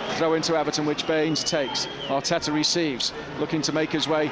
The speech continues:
down that left-hand side. Yakubu takes over. He should be in the penalty area, shouldn't he? And he's given the ball straight to Mark Wilson, who's played it forward for Kenwyne Jones.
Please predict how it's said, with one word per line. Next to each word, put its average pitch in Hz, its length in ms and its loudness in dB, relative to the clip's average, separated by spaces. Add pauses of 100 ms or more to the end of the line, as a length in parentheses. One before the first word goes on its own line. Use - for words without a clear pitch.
(380)
down 160 220 2
that 156 160 0
left-hand 156 400 0
side. 151 380 2 (180)
Yakubu 156 460 2
takes 151 320 0
over. 156 340 4 (340)
He 160 60 0
should 156 220 0
be 143 100 2
in 147 60 2
the 151 100 2
penalty 180 380 4
area, 147 320 4
shouldn't 185 240 2
he? 208 80 4
And 180 120 2
he's - 480 0
given 196 140 2
the 180 80 2
ball 190 220 4
straight 196 300 2
to 185 60 0
Mark 190 300 2
Wilson, 208 300 4
who's 180 100 2
played 214 240 4
it 202 80 2
forward 214 240 2
for 208 100 0
Kenwyne 208 380 2
Jones. 214 560 4